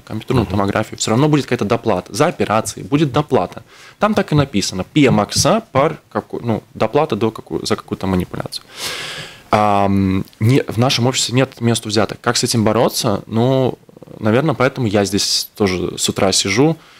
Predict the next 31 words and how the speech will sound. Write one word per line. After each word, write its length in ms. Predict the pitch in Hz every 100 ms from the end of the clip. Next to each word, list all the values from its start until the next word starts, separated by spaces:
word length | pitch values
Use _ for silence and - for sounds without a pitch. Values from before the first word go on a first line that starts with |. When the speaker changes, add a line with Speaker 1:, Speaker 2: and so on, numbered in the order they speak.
| - -
Speaker 1:
А, 320 | 104 98 95
нет 440 | - 113 135 107 -
места. 380 | 113 113 - -
Такого 420 | - - 147 127
понятия 540 | - 113 147 147 107
не 160 | 107 127
должно 420 | 120 120 113 113
быть. 240 | 90 80 -
Пациенты 480 | 110 - 131 175 -
очень 340 | - 135 113
много 280 | 110 160 139
между 260 | 113 127 117
собой 360 | - 123 143
тоже. 360 | 131 107 95 95 - - - - _
А, 480 | 98 95 95 92 92 - _
вот 240 | 120 - - - - _
слушатели 760 | - 160 147 - 123 120 113 -
могли 280 | 110 120 151
бы 120 | 131
сами 280 | - 147 113
себе 220 | - 104
задать 300 | 113 120 117
вопрос, 500 | 127 - 220 269 - _ _ _ - _ - -
а, 300 | - 117 - - _ _ _ _ _ _ _
когда 240 | - 120 160
они 140 | 175
последний 340 | 143 - 151 139
раз 180 | 131
были 180 | 113 120
в 80 | 113
больнице, 720 | 110 127 135 113 - - 98